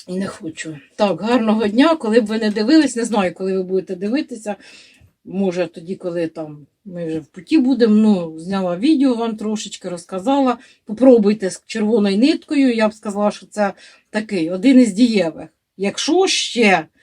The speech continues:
нічого ніде не приліпилося.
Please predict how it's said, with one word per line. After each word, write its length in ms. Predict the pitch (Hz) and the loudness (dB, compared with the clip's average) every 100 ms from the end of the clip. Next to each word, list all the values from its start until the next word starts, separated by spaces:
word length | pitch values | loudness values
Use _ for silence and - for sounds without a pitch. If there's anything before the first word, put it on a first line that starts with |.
| _ _ _ _ - | _ _ _ _ -4
нічого 540 | 196 233 - 330 269 | 0 2 4 6 6
ніде 320 | 220 196 247 | 4 4 2
не 120 | 240 208 | 2 0
приліпилося. 880 | 190 185 170 160 - 139 - - | -4 -8 -8 -12 -16 -16 -20 -20